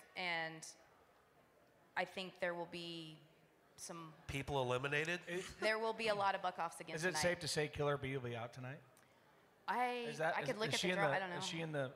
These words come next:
Speaker 3: eliminator pin?
Speaker 1: I'm sure, yeah. Um,
Speaker 2: The
Speaker 3: It has
Speaker 2: B.
Speaker 3: to be.
Speaker 1: but Indian Burns out tonight, so that's how I know.
Speaker 2: Is that the, is that the only one
Speaker 3: That
Speaker 2: you have out
Speaker 3: horse.
Speaker 2: tonight?
Speaker 1: What's that?
Speaker 2: You have one horse out tonight only?
Speaker 1: Well, we have Girl Crush is out in the bareback riding with Taylor Broussard, and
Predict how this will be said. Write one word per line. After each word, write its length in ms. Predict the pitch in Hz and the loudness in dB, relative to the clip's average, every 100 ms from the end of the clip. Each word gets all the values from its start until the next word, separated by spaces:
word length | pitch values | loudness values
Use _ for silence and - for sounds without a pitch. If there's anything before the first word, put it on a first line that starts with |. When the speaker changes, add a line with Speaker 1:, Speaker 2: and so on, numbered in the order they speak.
| - 143 | -8 -6
Speaker 3:
eliminator 340 | 135 147 156 | -4 -4 -6
pin? 120 | 156 165 185 - - - - - - | -8 -10 -12 -18 -20 -20 -20 -12 4
Speaker 1:
I'm 140 | 196 185 | 4 4
sure, 260 | - 139 | -2 -4
yeah. 180 | 143 143 160 - - | -4 -6 -8 -6 4
Um, 260 | 214 185 156 | 6 4 2
Speaker 2:
The 60 | - | -4
Speaker 3:
It 60 | 165 | 2
has 180 | 175 104 | 4 4
Speaker 2:
B. 80 | |
Speaker 3:
to 40 | 101 | -2
be. 40 | 107 - - | -8 -14 2
Speaker 1:
but 220 | 233 226 - - - - | 4 4 2 -10 -12 -2
Indian 320 | 269 277 233 | 0 2 2
Burns 240 | 202 190 | 2 4
out 160 | 185 160 | 2 0
tonight, 260 | 180 165 - | 0 -2 -2
so 60 | 165 | -2
that's 220 | 165 - | -4 -2
how 100 | 160 | -2
I 120 | 151 | -2
know. 160 | 151 147 151 | -4 -8 -4
Speaker 2:
Is 140 | 135 131 | 0 4
that 180 | 185 | 4
the, 160 | 185 160 - 143 - | 4 -2 -2 -10 -6
is 80 | 151 | 0
that 160 | 143 147 | 2 2
the 80 | 160 | 2
only 120 | 151 | 6
one 100 | 151 | 8
Speaker 3:
That 100 | 160 | 10
Speaker 2:
you 60 | |
have 100 | 139 | 10
out 60 | 139 | 8
Speaker 3:
horse. 160 | 143 135 | 8 6
Speaker 2:
tonight? 260 | 139 147 147 - - - - | 4 2 0 -8 -18 -20 -10
Speaker 1:
What's 160 | 175 175 | -6 -2
that? 220 | 214 - - | -2 -2 -2
Speaker 2:
You 180 | 156 | 2
have 220 | 156 147 135 | 6 4 4
one 180 | 143 | 2
horse 320 | 135 135 135 143 | 4 2 2 4
out 160 | 131 | 2
tonight 280 | 139 135 135 | 2 0 2
only? 260 | 139 143 143 - - | 0 -2 -6 -8 4
Speaker 1:
Well, 220 | 214 208 | 6 6
we 120 | 208 | 6
have 300 | 208 196 165 | 6 6 4
Girl 200 | 202 220 | 0 0
Crush 320 | - 214 202 | 2 0 0
is 120 | 190 | 0
out 160 | 185 180 | 2 2
in 60 | 180 | 0
the 60 | |
bareback 400 | 170 175 175 180 180 | 2 4 4 4 4
riding 280 | 180 196 | 4 2
with 120 | 196 - | -4 -4
Taylor 240 | 170 175 | -2 -2
Broussard, 500 | 196 262 - 165 233 262 - - - - - - - | -2 -2 2 2 2 -4 -16 -20 -20 -20 -20 -10 -2
and 720 | 196 185 175 175 175 180 | 0 2 2 0 -2 -6